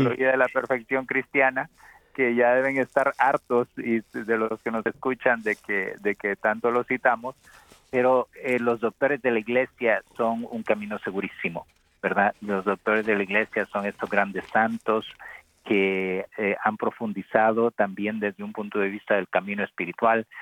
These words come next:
eh, de los últimos del siglo pasado, Santa Teresita del Niño Jesús, pero bueno, Santa Teresa de Ávila, Santa Tomás de Aquino, San Juan de la Cruz y muchos otros. Pues ahí tenemos, si el do-, si el director espiritual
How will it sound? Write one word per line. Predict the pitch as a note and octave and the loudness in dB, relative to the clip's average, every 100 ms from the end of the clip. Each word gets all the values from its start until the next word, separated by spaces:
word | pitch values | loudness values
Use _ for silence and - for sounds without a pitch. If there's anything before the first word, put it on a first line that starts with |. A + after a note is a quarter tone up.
| - - | -16 -12
eh, | - G2 | -2 -2
de | F#2 | 0
los | G2 F#2+ - | 0 0 0
últimos | A2+ - G#2 G2+ F#2 | -2 0 2 0 2
del | F#2+ F#2 | -2 0
siglo | - G2+ G2 | -4 -4 0
pasado, | F#2+ - A2 A2 G#2+ | 0 2 0 2 -2
Santa | - F#2+ F#2+ | -4 -4 -4
Teresita | G2 F#2 - A2+ G#2+ | -2 -6 -6 -2 0
del | G2+ | 0
Niño | G#2 F#2+ | -4 -6
Jesús, | F#2+ - C3 C3 - - - | -6 -4 -4 -4 -8 -20 -12
pero | - G2 | -2 2
bueno, | A#2 A2 | 2 0
Santa | - F#2 F2+ | -6 -4 -4
Teresa | - G2 - G2 | -2 -4 -2 0
de | F2 | 2
Ávila, | G2 A#2 A2+ G2+ - | 2 2 2 2 0
Santa | G2 F2+ - F2+ | -6 -6 -2 -2
Tomás | - F2+ F#3 F#2+ | -2 -4 -2 -2
de | G2+ | -4
Aquino, | - - A2 G#2 | -4 -4 -2 -2
San | - F#2 F2 E2+ - | 0 -2 -4 -12 -2
Juan | F#2+ F#2 | -2 0
de | F2 | 0
la | E2+ | 0
Cruz | - A2+ A2+ - - - | 0 -2 -2 -8 -16 -4
y | B2+ | 0
muchos | D3+ - A#2+ - | 0 0 0 2
otros. | B2+ A#2 A#2 - - - _ | 0 0 -2 -2 -20 -20 _
Pues | A2+ G#2 - | 0 0 0
ahí | A2 A2+ C3+ E3 - | 0 4 4 4 2
tenemos, | A#2+ A2+ A#2 A#2 | 0 2 2 2
si | A#2+ | 2
el | A#2 | 4
do-, | C#3+ C#3 - _ | 2 -2 -8 _
si | - | 0
el | D3 | 2
director | D3+ E3 - F#3+ | 2 -2 0 0
espiritual | F3+ - B2+ B2 D3+ C#3 | 0 -2 -6 0 2 2